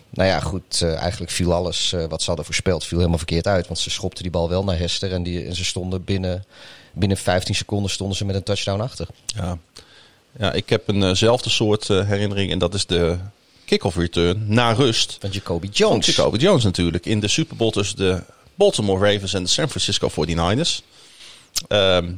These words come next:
Speaker 2: ja, kijk, eh, kijk, de volgende vraag sluit daar ook op aan, namelijk, eh, wat is de mooiste Super Bowl die je hebt gezien en waarom?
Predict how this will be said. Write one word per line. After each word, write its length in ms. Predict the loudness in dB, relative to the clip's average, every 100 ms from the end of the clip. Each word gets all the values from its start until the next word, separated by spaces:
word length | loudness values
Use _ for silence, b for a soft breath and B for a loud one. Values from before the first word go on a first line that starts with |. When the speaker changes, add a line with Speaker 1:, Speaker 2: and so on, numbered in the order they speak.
| -2
Speaker 2:
ja, 300 | 0 0 -4 -8 -6
kijk, 300 | 0 0 0
eh, 420 | -2 0 2 2 0 -4
kijk, 180 | -2 -2
de 60 | 0
volgende 320 | 2 2 0
vraag 280 | 2 2 2
sluit 240 | 4 4
daar 120 | 4 4
ook 120 | 2
op 120 | 2
aan, 140 | 2
namelijk, 440 | 2 2 2 0 2
eh, 120 | 2
wat 200 | 4 0
is 80 | 0
de 80 | 2
mooiste 240 | 2 2
Super 240 | -2 -2 -2
Bowl 140 | 0
die 100 | 0
je 60 | -4
hebt 120 | -4
gezien 260 | -6 -4 -2
en 100 | -2
waarom? 300 | -2 -2